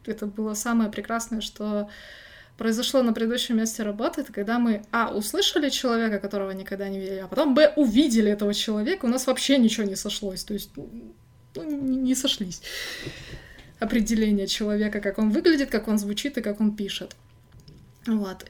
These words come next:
И когда ты общаешься через видео, у тебя,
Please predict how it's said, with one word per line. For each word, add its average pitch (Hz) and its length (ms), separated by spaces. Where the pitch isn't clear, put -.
И 262 380
когда 226 340
ты 233 280
общаешься 220 880
через 214 280
видео, 349 420
у - 60
тебя, 220 680